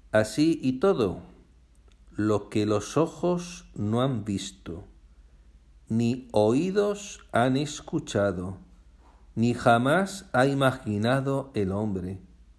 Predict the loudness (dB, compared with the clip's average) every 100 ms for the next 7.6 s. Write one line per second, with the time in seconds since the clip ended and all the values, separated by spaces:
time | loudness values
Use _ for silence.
0 | -20 -20 -20 _ -20 -20 -20 -20 -6 -2
1 | -2 -4 -6 -2 -2 -2 -4 -2 0 -2
2 | -2 -6 -6 -2 -2 0 0 0 -2 -2
3 | -6 -8 -2 0 0 0 -2 -4 -6 -2
4 | 0 0 -2 -4 -6 -10 -18 -20 -20 _
5 | -20 -20 -20 -20 -20 _ _ -14 -10 -8
6 | -10 -8 -8 -6 -4 -2 0 -2 -4 -4
7 | -4 0 -2 -4 -12